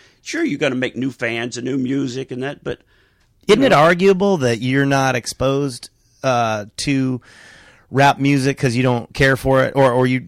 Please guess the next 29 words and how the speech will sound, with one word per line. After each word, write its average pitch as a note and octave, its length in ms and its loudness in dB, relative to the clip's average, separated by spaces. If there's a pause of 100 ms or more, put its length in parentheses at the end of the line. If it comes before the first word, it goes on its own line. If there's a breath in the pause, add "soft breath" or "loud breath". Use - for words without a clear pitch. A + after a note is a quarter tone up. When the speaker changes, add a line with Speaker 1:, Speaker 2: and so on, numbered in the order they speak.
Speaker 2:
have C3 300 2
not C3+ 300 0
found C3 300 0
a A2+ 80 0
liking, A#2+ 560 -2
you G#2 260 -6
know, A2 140 -4
in B2+ 180 2
it, A2+ 160 -4
so C3 140 -2
there's A#2+ 260 0
nothing B2 300 -2
that A2+ 80 -2
you A#2+ 120 -4
really A2+ 260 -2
Speaker 1:
No, F3+ 180 -2
'cause D#3 60 -4
Speaker 2:
kinda, D3 180 4
Speaker 1:
I - 20 0
liked F3+ 320 -2
it. C3+ 100 -4
Speaker 2:
you C3+ 120 4
Speaker 1:
I, - 20 4
Speaker 2:
went C3 220 2
down B2 240 0
the A2 80 -2
rabbit, A#2+ 340 2
Speaker 1:
I, D3+ 200 2
Speaker 2:
you - 40 -4